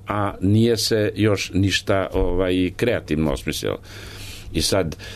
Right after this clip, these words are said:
mislim, ja se slažem sa tim da je bilo puno prostora za rekonstrukciju vlade.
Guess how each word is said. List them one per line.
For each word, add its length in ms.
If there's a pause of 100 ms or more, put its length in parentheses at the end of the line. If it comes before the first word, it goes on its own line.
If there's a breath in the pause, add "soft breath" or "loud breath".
(260 loud breath)
mislim, 500
ja 220
se 320
slažem 440
sa 140
tim 340
da 300
je 220
bilo 300
puno 320
prostora 440
za 140
rekonstrukciju 640
vlade. 260